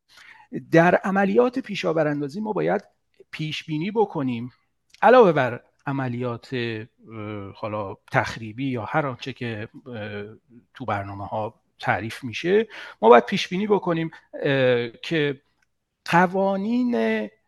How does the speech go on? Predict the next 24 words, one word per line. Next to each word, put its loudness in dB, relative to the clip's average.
کشوری -2
باید -2
چگونه -6
تغییر -4
بکنه. -10
ببینید، -2
ما، -2
اه، -4
قانون 0
اساسی 0
جمهوری -4
اسلامی -4
رو 0
که -6
نمیتونیم -2
بپذیریم، -10
اما 4
همین 2
قانون 0
و 4
قوانین 2
دیگر 0
در 0
حال -4